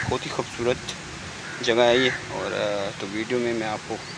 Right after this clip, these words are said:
इसको मुकम्मल इंशाल्लाह एक दिन वीडियो दिखाऊंगा, जो मैं किसी बनाऊंगा एक मुकम्मल वीडियो कि हमारे शहर में कितनी ईस्ट इंडिया की कंपनी की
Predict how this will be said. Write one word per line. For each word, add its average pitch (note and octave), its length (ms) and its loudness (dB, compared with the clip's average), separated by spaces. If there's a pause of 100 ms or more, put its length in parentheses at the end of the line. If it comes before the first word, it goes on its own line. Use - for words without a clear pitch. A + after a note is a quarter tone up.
(520)
इसको - 140 0
मुकम्मल A2+ 340 2
इंशाल्लाह A2 400 2
एक G#2 60 -6
दिन G#2+ 120 -2
वीडियो G#2 200 -4
दिखाऊंगा, A2 360 0
जो A#2 120 -4
मैं A2+ 300 -2
किसी - 260 -4
बनाऊंगा G#2 340 -2
एक G#2+ 160 -4
मुकम्मल G#2+ 280 -4
वीडियो G#2+ 440 -4
कि A2+ 60 -2
हमारे G2+ 240 -4
शहर G2+ 180 -2
में G2+ 120 -6
कितनी C3+ 440 0
ईस्ट A#2 200 0
इंडिया A2+ 200 2
की A2 120 -10
कंपनी A2 320 -4
की A2 120 -4